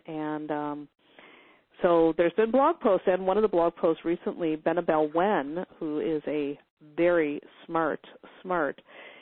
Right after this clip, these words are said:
tarot person, put up a pretty good article that I think people might wanna check out.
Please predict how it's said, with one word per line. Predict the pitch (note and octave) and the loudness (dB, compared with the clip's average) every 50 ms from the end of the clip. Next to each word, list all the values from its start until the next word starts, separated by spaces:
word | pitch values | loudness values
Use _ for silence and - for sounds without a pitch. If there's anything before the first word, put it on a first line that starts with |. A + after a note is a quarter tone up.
| - - - _ _ _ - | -20 -20 -20 _ _ _ -4
tarot | G#3 F#3+ F3+ F#3 | -2 0 0 0
person, | F3+ - - D#3+ D#3 - - E3+ | 0 0 0 0 0 -2 -6 -8
put | - - D4 | -2 0 0
up | F#4+ - - | 0 0 -2
a | D4 | -4
pretty | - - D#4+ D#4 D#4+ | -2 -2 -2 -2 -2
good | - - D4+ D4 - | 0 0 0 0 2
article | - A#3+ C4+ D#4+ D#4+ - - A3 F#3 | 2 2 2 0 0 0 0 0 0
that | F#3 F#3+ F3+ | 0 0 0
I | F3+ | 0
think | F3 - F#3+ F#3 F3+ | -2 -4 -6 -10 -10
people | - - F#3+ - - E3+ | -10 -10 -10 -10 -10 -10
might | E3+ F3 E3+ - | -8 -8 -8 -8
wanna | - E3 E3 D#3+ D#3 - - - - - - | -8 -6 -6 -4 -4 -6 -8 -10 -12 -12 -10
check | F3+ - - - | -12 -10 -10 -8
out. | E3 E3+ F3 E3+ D#3+ D#3 - | -6 -6 -4 -4 -6 -6 -8